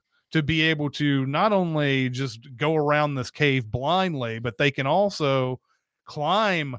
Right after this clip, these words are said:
all over the place just using their hands and feet and stuff. And they are horrifying, ghoulish looking things, uh, that are probably, uh, the result of many years of inbreeding and, uh, and things of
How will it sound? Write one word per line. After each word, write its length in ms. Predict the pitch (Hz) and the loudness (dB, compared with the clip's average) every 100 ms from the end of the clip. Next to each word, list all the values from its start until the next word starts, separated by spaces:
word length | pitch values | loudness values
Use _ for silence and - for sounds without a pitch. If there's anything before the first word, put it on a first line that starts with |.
| - | -14
all 300 | - 160 175 | -2 0 2
over 200 | 175 170 | 0 0
the 80 | 151 | -4
place 340 | 135 160 151 - | 0 2 2 0
just 180 | 160 | -4
using 380 | 135 175 175 160 | 0 0 2 2
their 120 | 143 | 0
hands 460 | 120 156 185 180 143 | 0 0 2 2 0
and 140 | 127 - | -4 -2
feet 280 | 180 226 - | 0 0 -2
and 100 | 139 | -6
stuff. 340 | - 127 117 - _ _ _ - | 0 0 0 -8 _ _ _ -4
And 180 | 147 170 | -2 0
they 120 | 175 | 2
are 120 | 160 | 2
horrifying, 920 | - 196 202 175 190 180 165 156 143 | 0 0 2 0 -2 0 2 0 -2
ghoulish 640 | 143 185 180 160 139 - | 0 0 2 0 0 -4
looking 420 | 151 156 - 139 123 | 2 2 4 0 0
things, 580 | 143 131 120 120 120 - _ _ _ _ | 0 2 0 -4 -10 -18 _ _ _ _
uh, 300 | 151 143 131 127 | -2 0 0 2
that 160 | 151 | 2
are 120 | 147 | 2
probably, 920 | 139 160 156 147 139 143 135 131 123 120 | 0 0 2 0 2 2 2 2 -2 -4
uh, 260 | 143 135 131 | -2 0 0
the 140 | 127 | 0
result 480 | 131 127 160 156 - | -2 2 2 2 0
of 180 | 131 110 | -4 -4
many 300 | 123 160 180 | -2 0 2
years 480 | 156 131 135 123 117 | 0 0 0 0 -2
of 120 | 120 127 | -4 -6
inbreeding 800 | 127 131 117 113 104 101 104 107 | -4 -4 -4 -8 -12 -18 -20 -20
and, 540 | 120 113 113 110 110 113 | -12 -10 -8 -10 -10 -8
uh, 300 | 113 107 107 104 - _ _ _ | -6 -8 -10 -16 -20 _ _ _
and 220 | 123 117 | -4 0
things 300 | 127 135 123 | 2 4 2
of 120 | 117 | -2